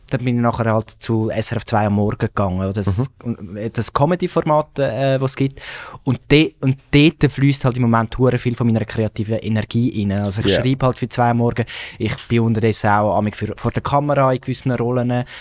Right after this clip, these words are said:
Speaker 1: ähm, und, und es ist halt das Team, das ich leite, also es ist halt wie ein, ein, und, und viele Ideen fließen eigentlich dort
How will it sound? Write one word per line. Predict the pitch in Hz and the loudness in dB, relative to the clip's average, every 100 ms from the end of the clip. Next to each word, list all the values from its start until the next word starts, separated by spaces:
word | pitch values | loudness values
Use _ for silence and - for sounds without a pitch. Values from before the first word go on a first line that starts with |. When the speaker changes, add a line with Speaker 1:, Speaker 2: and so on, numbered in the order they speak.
| - - | -14 -4
Speaker 1:
ähm, | 117 113 113 | 0 2 0
und, | 135 123 110 - - - | 0 0 0 -8 -20 -4
und | 127 117 | 0 0
es | 110 | 0
ist | 113 - | -2 0
halt | 110 101 | 0 0
das | 101 | -2
Team, | - 160 156 | 0 2 4
das | 147 | 4
ich | 139 | 2
leite, | 131 117 135 - - | 4 4 4 0 0
also | 127 110 | 0 0
es | 117 | -4
ist | 113 | -2
halt | 113 110 | -2 -2
wie | 131 | -2
ein, | 139 127 | 0 -2
ein, | 107 95 113 - - - | -6 -8 -10 -12 -20 -6
und, | 127 120 - | -4 -2 -4
und | 117 | -2
viele | - 151 | 2 4
Ideen | 135 123 127 139 139 | 4 4 6 6 4
fließen | 135 127 127 | 2 -2 -2
eigentlich | 113 - 123 127 | -4 -4 0 0
dort | 135 | 2